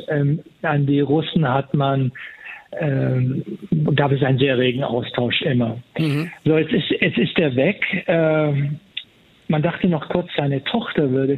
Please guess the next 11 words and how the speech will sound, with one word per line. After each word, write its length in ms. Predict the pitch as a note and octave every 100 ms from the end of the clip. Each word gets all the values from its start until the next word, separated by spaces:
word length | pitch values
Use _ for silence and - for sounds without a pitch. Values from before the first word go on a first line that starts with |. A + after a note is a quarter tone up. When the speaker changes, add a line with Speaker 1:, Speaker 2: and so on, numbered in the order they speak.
| -
Speaker 1:
vielleicht 320 | C#3+ C#3 -
der 120 | C#3
Nachfolger 680 | C#3 D#3 - - C#3 C#3 C3+
werden. 240 | C3+ D#3
Das 140 | D3+ C#3
ist 200 | F#3 D3+
aber 200 | - C3+
auch 220 | D#3+ E3+ -
nicht 180 | D3+
der 120 | - B2+
Fall. 320 | - C3